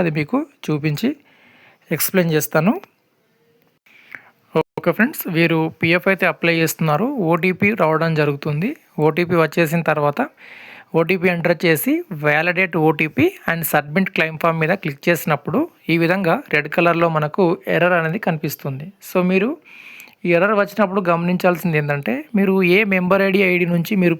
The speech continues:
పీఎఫ్ అప్లై చేస్తున్నారో ఆ మెంబర్ ఐడీ అనేది పీఎఫ్ అడ్వాన్స్, ఇక్కడ చూడండి, పీఎఫ్ advance not allowed, approved పీఎఫ్ final settlement claim form nineteen available in the system. So, ఇక్కడ మీరు ఏదైతే మెంబర్ ఐడీని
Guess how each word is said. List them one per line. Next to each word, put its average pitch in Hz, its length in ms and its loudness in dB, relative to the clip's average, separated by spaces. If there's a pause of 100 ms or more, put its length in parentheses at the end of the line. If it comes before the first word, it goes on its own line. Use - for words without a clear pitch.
పీఎఫ్ 165 340 2
అప్లై 165 280 -2
చేస్తున్నారో 147 460 -4 (600)
ఆ - 20 2 (140)
మెంబర్ 196 320 2
ఐడీ 220 200 0
అనేది 175 260 -2 (240)
పీఎఫ్ 190 360 0
అడ్వాన్స్, 185 400 0
ఇక్కడ 165 220 -6
చూడండి, 175 300 0 (280)
పీఎఫ్ 190 340 0
advance 185 320 0 (140)
not 160 260 2
allowed, 160 320 2 (640)
approved 233 380 2 (120)
పీఎఫ్ 208 360 2
final 180 340 0
settlement 170 400 -2 (140)
claim 185 220 0 (100)
form 196 180 2 (120)
nineteen 156 340 -2 (160)
available 175 440 0
in 160 120 -2
the 127 60 2 (100)
system. - 320 -4 (540)
So, - 120 -10
ఇక్కడ 202 140 2 (160)
మీరు 196 200 4
ఏదైతే 202 260 2 (100)
మెంబర్ 175 300 2
ఐడీని 196 220 2